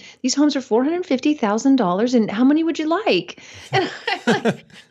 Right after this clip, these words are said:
I, I mean, she just looked at me like I was a dollar sign 'cause I was from California,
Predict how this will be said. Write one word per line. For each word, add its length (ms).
I, 300
I 80
mean, 240
she 160
just 140
looked 260
at 140
me 160
like 180
I 80
was 180
a 60
dollar 400
sign 300
'cause 120
I 60
was 160
from 260
California, 720